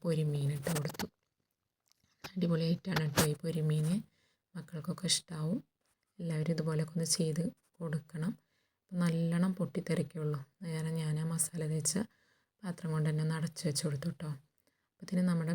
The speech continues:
മീൻ, അല്ല, മീൻ കറി നന്നായി തിളച്ച് അത്യാവശ്യം വറ്റി വന്നിട്ടുണ്ട്. ഞാൻ എരിവും പുളിയും ഉപ്പൊക്കെ നോക്കിയപ്പോൾ ഉപ്പ് കുറച്ച് കുറവ് തോന്നി, അതിലേക്ക് ഉപ്പും ആഡ് ചെയ്ത് കൊടുത്തു. ഇനി നമ്മൾ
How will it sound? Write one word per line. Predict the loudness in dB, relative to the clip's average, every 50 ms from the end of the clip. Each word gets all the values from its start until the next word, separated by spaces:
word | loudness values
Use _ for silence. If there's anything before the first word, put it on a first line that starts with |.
| 4 4
മീൻ, | 4 2 2 2 2 2 0 0 -2 -6 _
അല്ല, | -6 -4 -2 0
മീൻ | 2 2 2 2 2
കറി | 0 0 2 0 0 -2 _ _ _ _ _ _ _ _ _ _ -10
നന്നായി | -8 -4 -4 -2 -2 -2 -2 -4 -6 _ _ _ _
തിളച്ച് | -8 -4 -2 -2 -2 -4 -6 _ -10 -6 -2 0 0 2 0 0 -2 -4 -10
അത്യാവശ്യം | -18 -14 _ -6 -4 -2 0 0 0 2 4 4 4
വറ്റി | 2 0 -4 _ -8 -4 -2
വന്നിട്ടുണ്ട്. | 0 0 0 0 -2 -2 -4 -4 -2 0 0 0 0 -2 -4 _ _ _ _ _ _ _ _ _ _ _ _ -4 -2
ഞാൻ | 2 4 6 6
എരിവും | 6 6 6 6 6 6 4
പുളിയും | 4 2 2 2 2 2 0 0 -2 -4 _ -20 -20
ഉപ്പൊക്കെ | _ -12 -12 -8 -6 -4 -4
നോക്കിയപ്പോൾ | -4 -4 -4 -6 -6 -8 -6 -4 -2 -2 -2 -2
ഉപ്പ് | -4 _ -10 -8 -6
കുറച്ച് | -6 -4 -2 -2 -2 0
കുറവ് | 0 0 0 0 0 0 -2 -2
തോന്നി, | 0 0 0 0 -2 -4 _ _ _ _ _ _ _ -8
അതിലേക്ക് | -4 0 2 4 2 2 2 -2 -2
ഉപ്പും | -2 -4 _ _ -10 -6 -4 -2
ആഡ് | 0 0 0 0
ചെയ്ത് | 0 2 2 2
കൊടുത്തു. | 0 0 -4 -8 -10 -12 -12 _ _ _ _ _ _ _ _ _ _ _ _ _ _ _ _ _ _ _ _ _ _ _ _ _ -6
ഇനി | -2 0 2
നമ്മൾ | 2 2 2